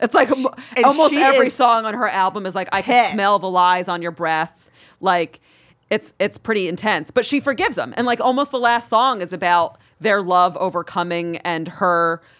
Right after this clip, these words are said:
Speaker 1: wanting to walk out but not being able to and giving love another chance. But, like, you know, and I was thinking a lot about that, having come from a situation of that. And I'm like, if, I'm not saying that love can't overcome that,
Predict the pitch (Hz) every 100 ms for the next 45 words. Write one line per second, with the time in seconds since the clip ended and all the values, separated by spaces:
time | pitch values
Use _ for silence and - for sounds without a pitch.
0 | _ - 175 190 196 196 220 180 170 175
1 | 165 160 175 175 156 170 170 180 160 165
2 | 160 - 175 170 160 170 175 175 160 170
3 | 160 156 165 - 180 165 147 - - 180
4 | 180 170 160 - _ - _ _ - -
5 | 233 240 196 190 185 262 262 302 339 359
6 | 262 226 208 196 254 - 180 175 190 190
7 | 180 165 208 185 180 180 170 - 180 180
8 | 180 208 247 180 151 151 147 165 165 165
9 | 156 - _ _ _ _ - 185 - 254
10 | 294 247 - 240 220 180 190 190 - 196
11 | 190 180 170 165 - 165 165 202 214 -